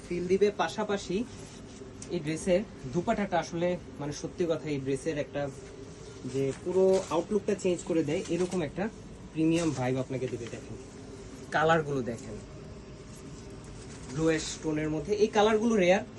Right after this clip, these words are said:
ফ্যাব্রিকটা একদমই নতুন একটা আর্টিকেল। এই ফ্যাব্রিকের আপনারা এখন পর্যন্ত, আহ, ইন্সপায়ার্ড আইটেম হোক বা অরিজিনাল আইটেম হোক, এগুলো এখন পর্যন্ত আপনারা হয়তো বা পাননি, but পেলেও খুব রেয়ার। আমরা যে প্রাইসে দিচ্ছি, যেটা হচ্ছে আপনার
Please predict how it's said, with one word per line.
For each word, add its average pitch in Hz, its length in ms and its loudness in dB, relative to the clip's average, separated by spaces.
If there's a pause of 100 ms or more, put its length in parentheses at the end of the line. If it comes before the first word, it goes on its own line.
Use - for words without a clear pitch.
(280)
ফ্যাব্রিকটা 175 400 4
একদমই 185 300 6
নতুন 190 280 4
একটা 170 180 0
আর্টিকেল। 175 380 2 (180)
এই 151 100 0
ফ্যাব্রিকের 160 480 2
আপনারা 170 280 0
এখন 147 280 2
পর্যন্ত, 190 520 4 (460)
আহ, 139 280 4
ইন্সপায়ার্ড 180 500 6
আইটেম 175 340 4
হোক 165 260 4
বা 156 120 4
অরিজিনাল 156 480 2
আইটেম 147 260 2
হোক, 151 180 -2 (100)
এগুলো 143 360 2
এখন 139 300 0
পর্যন্ত 170 280 0
আপনারা 156 500 -2
হয়তো 156 280 0
বা 190 180 0
পাননি, 156 340 0 (460)
but 143 180 2
পেলেও 202 280 4
খুব 202 260 4
রেয়ার। 175 260 8 (800)
আমরা 214 300 6
যে 226 120 4
প্রাইসে 190 300 6
দিচ্ছি, 180 280 0
যেটা 160 240 2
হচ্ছে 196 220 0
আপনার 196 320 0